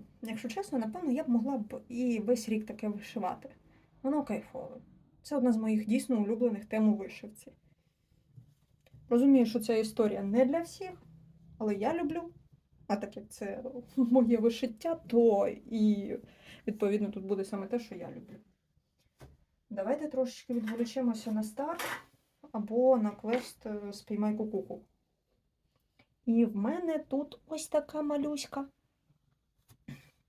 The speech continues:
Ось цю малюську я почала буквально вчора. Чомусь вона мені здалася дуже осінньою, хоча це фізаліс. Дівчата, це фізаліс.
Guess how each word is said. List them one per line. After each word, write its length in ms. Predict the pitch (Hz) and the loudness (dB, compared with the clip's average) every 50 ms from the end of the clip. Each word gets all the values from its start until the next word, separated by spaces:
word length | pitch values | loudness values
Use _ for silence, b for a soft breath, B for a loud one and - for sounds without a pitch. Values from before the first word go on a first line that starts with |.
| _ _ _ - - - - - - _ _ _ _ - B B B B B B B B B - | _ _ _ -20 -20 -16 -16 -16 -16 _ _ _ _ -20 B B B B B B B B B -2
Ось 260 | 277 277 - - - _ | -2 -2 -2 -4 -14 _
цю 180 | - - 269 247 | -4 0 2 4
малюську 480 | 240 233 240 247 262 247 226 - 254 | 6 6 6 4 4 2 -2 -2 0
я 160 | 240 233 233 226 220 - _ | 0 0 0 -2 -6 -10 _
почала 460 | - 233 226 - 254 240 240 226 226 | -8 -8 -6 -4 -2 0 0 0 0
буквально 760 | 208 214 214 - 214 226 233 233 233 226 214 220 226 240 233 - - _ _ _ _ _ _ _ _ _ _ _ _ _ _ _ _ _ _ _ _ _ _ _ - - _ - - | -2 -4 -6 -6 -2 0 2 2 2 2 0 -2 -4 -6 -8 -8 -12 _ _ _ _ _ _ _ _ _ _ _ _ _ _ _ _ _ _ _ _ _ _ _ -20 -20 _ -16 -14
вчора. 500 | - - 277 269 220 214 220 240 285 311 330 - - - - - - _ _ _ _ b b b b b b b _ _ _ _ _ _ _ _ - - - - _ _ _ _ _ _ _ _ _ | -4 2 4 4 4 4 0 -4 -6 -8 -10 -18 -20 -20 -20 -20 -20 _ _ _ _ b b b b b b b _ _ _ _ _ _ _ _ -20 -20 -20 -20 _ _ _ _ _ _ _ _ _
Чомусь 300 | - - 262 302 302 302 | -2 0 2 2 2 2
вона 160 | 262 240 254 | 2 2 4
мені 240 | 254 247 240 240 240 | 4 4 6 4 4
здалася 440 | 214 240 226 233 233 233 233 - 226 | 4 4 2 2 0 -4 -2 -2 0
дуже 300 | 202 220 247 247 220 233 | 2 4 4 4 4 4
осінньою, 600 | 233 233 226 - - 415 415 339 220 214 214 214 | 4 2 0 -2 -4 -4 -4 -2 -2 -2 0 0
хоча 320 | - 247 240 - - 233 - | 0 0 0 0 -2 -4 -4
це 220 | - - - - | -4 -8 -10 -10
фізаліс. 800 | - - 320 277 262 294 302 294 226 - 214 208 - - - - - _ _ _ _ _ _ _ _ _ _ _ - | -8 -6 -4 -2 0 0 2 0 0 0 -4 -8 -14 -16 -18 -20 -20 _ _ _ _ _ _ _ _ _ _ _ -10
Дівчата, 500 | - 208 240 214 - - - - - 214 | -10 -8 -8 -8 -10 -12 -10 -8 -8 -8
це 180 | 214 - 294 285 | -8 -6 -8 -8
фізаліс. 920 | - - 311 277 247 247 269 285 277 226 202 190 - - - - - _ | -6 -4 -2 0 2 2 4 6 4 4 4 2 -4 -8 -14 -18 -20 _